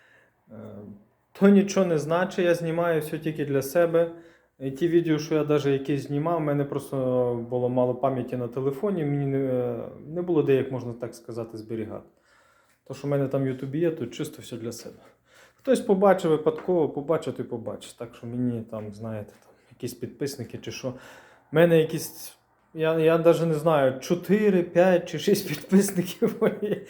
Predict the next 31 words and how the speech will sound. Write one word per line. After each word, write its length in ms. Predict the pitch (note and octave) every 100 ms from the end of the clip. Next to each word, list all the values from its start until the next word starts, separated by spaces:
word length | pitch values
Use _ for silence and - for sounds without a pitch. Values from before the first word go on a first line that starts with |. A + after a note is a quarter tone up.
| - - -
Я 100 | G3+
даже 200 | G#3 A3
не 120 | G#3+
знаю, 280 | G#3 F3+ -
кому-то 240 | F#3+ G3
там 200 | - E3+
цікаво 360 | E3+ E3+ F#3 F3
щось, 260 | E3+ D#3
щось 220 | - D#3+ D#3
там 180 | D3+
дивитись, 400 | D3+ C#3+ C3 -
коли 200 | - A#2+
я 60 | A2+
там 160 | A#2 A2+
щось, 420 | A2+ - - _ _ - - _ _ _
бред 340 | A#2+ B2 B2 A#2+
якийсь 280 | G#2+ A#2 -
свій 180 | A#2
виставляю. 580 | A2+ A2 - G#2+ G#2 G2+ G2+
Ну, 100 | F3
неважно. 440 | F3+ C#3+ G#2 F#2 - _ _
Коротше, 320 | D3+ F3+ F3
моя 200 | F3+ F3+
друга 260 | E3+ F3+ D#3+
кімната, 560 | D#3+ D3+ D#3+ F3 F#3 F3+ - _ _ _ - - _ _ _ A#2+
е, 600 | C3 C3+ B2+ B2+ B2 A#2+ - -
точніше, 380 | - - C#3+ C3+
друга 280 | D3+ D#3 D3+
квартира 480 | C#3+ C#3 C#3 D#3 C#3
в 60 |
Гамільтоні, 640 | B2 C3+ B2+ B2 A#2+ A#2+